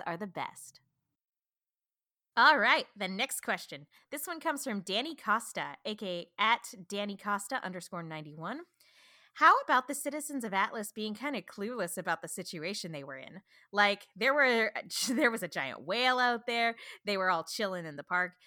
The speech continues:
Did they truly believe the military could save them, or were they, uh, indoctrinated to think that? Um, so, yeah, people of Atlas just hanging out, having a picnic <laughs> as the world comes crashing down.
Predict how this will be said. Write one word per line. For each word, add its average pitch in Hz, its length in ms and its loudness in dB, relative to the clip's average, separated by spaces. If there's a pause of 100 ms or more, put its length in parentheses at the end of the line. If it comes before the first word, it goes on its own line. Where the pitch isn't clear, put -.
(160)
Did 240 100 -4
they 240 140 -2
truly 392 520 -6
believe 247 440 -6
the 208 80 -4
military 170 500 -6
could 165 180 -16
save 359 480 -8
them, 160 280 -6 (340)
or 233 100 -2
were 269 200 -2
they, 294 220 -2 (300)
uh, 220 220 -2 (220)
indoctrinated 196 880 -2
to 185 100 -8
think 285 400 -6
that? 135 200 -4 (440)
Um, 185 380 6
so, 302 160 0
yeah, 277 320 6 (160)
people 330 260 -6
of 226 80 -2
Atlas 208 500 0 (220)
just 240 160 -8
hanging 247 380 -2
out, 247 240 4 (160)
having 240 200 4
a 220 40 -12
picnic 269 500 -4 (400)
<laughs> - 400 -6
as 226 180 0
the 214 140 -2
world 240 240 -2
comes 208 260 -4
crashing 180 460 -4
down. 190 360 -4